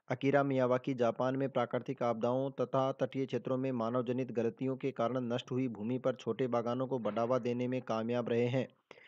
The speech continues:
केरल वन विभाग ने राजधानी तिरुवनंतपुरम, वालावत्ती, एर्णाकुलम में नेदुम्बसेरी और त्रिशूर जिले के मुद्दिकोड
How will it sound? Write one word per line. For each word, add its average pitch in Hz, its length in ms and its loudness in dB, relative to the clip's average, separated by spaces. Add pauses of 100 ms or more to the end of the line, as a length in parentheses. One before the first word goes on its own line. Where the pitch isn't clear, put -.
(220)
केरल 127 340 4
वन 131 200 2
विभाग 135 360 4
ने 135 120 0
राजधानी 117 520 0
तिरुवनंतपुरम, 127 880 0 (260)
वालावत्ती, 123 800 0 (340)
एर्णाकुलम 127 720 2 (320)
में 139 300 0 (380)
नेदुम्बसेरी 131 1200 2 (100)
और 123 140 0
त्रिशूर 139 600 0 (120)
जिले 123 260 2
के 131 200 2
मुद्दिकोड 120 720 4